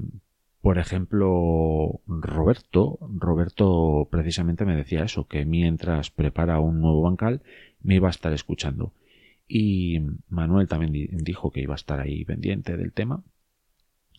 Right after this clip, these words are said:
Y eso la verdad es que me encanta, ese feedback que me dais. Ramón Jimeno, eh, también <laughs> me dijo que iba a estar embarrado mientras iba a escuchar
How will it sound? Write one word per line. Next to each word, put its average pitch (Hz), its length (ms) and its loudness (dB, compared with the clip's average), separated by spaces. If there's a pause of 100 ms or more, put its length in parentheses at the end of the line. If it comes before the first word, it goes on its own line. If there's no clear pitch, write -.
(140)
Y 98 180 2
eso 95 240 0
la 82 80 0
verdad 76 220 -2
es - 100 -8
que - 260 -6
me 85 140 -4
encanta, 76 440 -4
ese - 200 -6
feedback 80 440 -6
que 82 100 -4
me 71 100 -2
dais. 73 240 -4 (420)
Ramón 95 280 2
Jimeno, 107 460 0 (1000)
eh, 82 760 0
también 87 640 -2
<laughs> - 40 -14
me 90 80 0
dijo 78 240 -2
que - 100 -8
iba 80 80 2
a 78 40 -2
estar 82 220 -2
embarrado 78 460 2
mientras 76 340 -4
iba 76 120 -4
a - 20 -4
escuchar - 460 -6